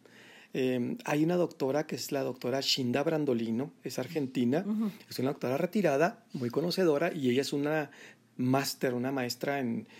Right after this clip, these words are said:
Speaker 1: en
Speaker 2: Ujú.
Speaker 1: el tema, ¿no? De lo que está pasando. Ella lo que, lo que argumenta en uno de sus videos, que los consiguen en YouTube,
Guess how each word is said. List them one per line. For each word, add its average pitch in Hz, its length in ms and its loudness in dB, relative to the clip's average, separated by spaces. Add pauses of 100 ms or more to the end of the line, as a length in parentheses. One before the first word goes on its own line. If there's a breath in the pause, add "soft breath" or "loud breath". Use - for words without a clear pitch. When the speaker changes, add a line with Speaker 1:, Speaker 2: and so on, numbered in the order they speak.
Speaker 1:
en 185 160 -2
Speaker 2:
Ujú. 113 60 0
Speaker 1:
el 113 100 -4
tema, 117 320 4
¿no? 110 180 -2
De 113 60 0
lo 107 140 -4
que - 60 -14
está - 180 -10
pasando. 113 460 -4 (400 loud breath)
Ella 139 240 0
lo 165 180 4
que, 123 400 0
lo 127 140 0
que 123 180 -4
argumenta 117 420 0
en 151 60 0
uno 151 80 -2
de 160 60 0
sus 156 200 -2
videos, 117 460 2
que - 80 -6
los 110 140 -4
consiguen 120 320 0
en 127 100 4
YouTube, 143 400 4